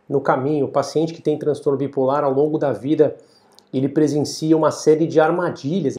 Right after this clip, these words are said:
Ele vivencia circunstâncias que realmente são bastante, eh, traiçoeiras.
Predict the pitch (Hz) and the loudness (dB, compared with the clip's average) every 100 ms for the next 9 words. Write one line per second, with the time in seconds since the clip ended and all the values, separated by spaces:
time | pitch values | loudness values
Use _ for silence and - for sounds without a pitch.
0 | - 131 151 139 143 123 - 160 165 160 | -2 2 2 0 -2 -4 -4 2 2 2
1 | 151 - 147 - - 160 165 165 165 - | -2 -4 -8 -4 4 4 4 0 -4 -4
2 | 131 165 170 160 180 175 - 170 165 - | 0 0 0 -2 -4 -4 -4 -4 -4 -12
3 | - - _ - 147 - - 165 180 180 | -20 -20 _ -2 0 0 0 2 2 -2
4 | 185 175 170 - 147 139 131 165 185 - | -2 0 0 2 2 2 0 -2 -2 -2
5 | 220 156 143 117 101 - - | 2 2 2 -2 -6 -14 -20